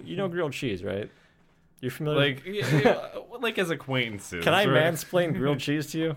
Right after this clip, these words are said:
Speaker 2: I do actually really like grilled cheese and tomato soup. That's
Speaker 1: Yeah.
Speaker 2: one of my favorite
Speaker 1: It's so, it's the same principle
Speaker 2: dishes.
Speaker 1: where you take a,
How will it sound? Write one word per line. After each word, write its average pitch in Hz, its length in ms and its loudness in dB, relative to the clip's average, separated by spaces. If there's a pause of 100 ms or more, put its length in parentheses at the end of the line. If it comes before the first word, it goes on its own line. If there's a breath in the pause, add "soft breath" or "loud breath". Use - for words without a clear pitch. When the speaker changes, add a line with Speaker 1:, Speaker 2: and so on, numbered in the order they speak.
Speaker 2:
I 117 80 0
do 131 140 2
actually 113 340 -2
really 82 240 -4
like 78 200 -6
grilled 80 220 -12
cheese 82 320 -12
and 85 80 -16
tomato 76 280 -14
soup. - 320 -20
That's 98 120 -10
Speaker 1:
Yeah. 101 120 -2
Speaker 2:
one 82 80 -10
of 76 60 -14
my 73 120 -14
favorite 73 260 -12
Speaker 1:
It's 135 140 -4
so, 160 200 -2
it's 131 120 -6
the 151 120 -2
same 123 240 -4
principle 120 420 -2
Speaker 2:
dishes. 95 100 -2
Speaker 1:
where 104 80 -2
you 104 140 -4
take 107 440 -8
a, 95 320 -4